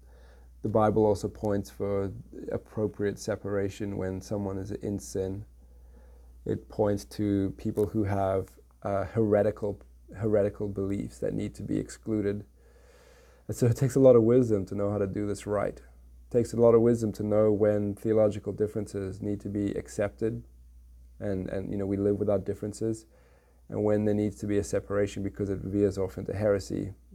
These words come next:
I don't know where that line is. It's a difficult thing. Sh-, it definitely takes prayer. It definitely takes wisdom to understand.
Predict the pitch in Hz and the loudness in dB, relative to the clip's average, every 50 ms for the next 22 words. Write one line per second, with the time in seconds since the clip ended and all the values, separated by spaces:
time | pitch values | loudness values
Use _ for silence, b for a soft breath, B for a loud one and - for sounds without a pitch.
0 | - - - - 113 117 110 104 101 101 98 98 98 98 98 90 98 98 98 98 | -16 -8 -2 2 4 4 4 4 2 2 2 2 2 2 0 0 0 0 0 0
1 | 98 98 98 98 101 101 - - _ - - - _ - 107 101 - 104 104 110 | 0 0 0 -2 -2 -4 -8 -14 _ -20 -20 -20 _ -12 -10 -10 -8 -6 -4 -4
2 | 107 - 107 107 104 - - - 107 104 98 98 - b b b b b b b | -4 -4 -4 -4 -4 -4 -2 -2 -2 -2 -2 -4 -10 b b b b b b b
3 | b b b - - - - - 330 - 120 104 101 - 113 110 107 - - 113 | b b b -20 -20 -20 -16 -10 -6 -4 -4 -4 0 2 2 2 2 0 -2 -4
4 | 107 101 - - 104 101 - - - - 104 95 92 90 95 104 - - _ - | -4 -4 -2 -4 -4 -4 -6 -10 -10 -6 -2 -2 -2 -2 -4 -6 -10 -16 _ -20
5 | - - - - - 107 104 101 - - 101 98 - 98 - 98 98 104 104 104 | -14 -12 -12 -6 -2 -2 -2 -2 -2 -4 -8 -8 -8 -10 -10 -10 -6 -2 0 0
6 | 98 98 - 98 95 92 - - 104 98 95 92 - - - 98 92 92 90 - | 0 -2 -4 -6 -8 -8 -8 -8 -8 -6 -6 -8 -10 -8 -6 -6 -4 -4 -6 -6
7 | - | -10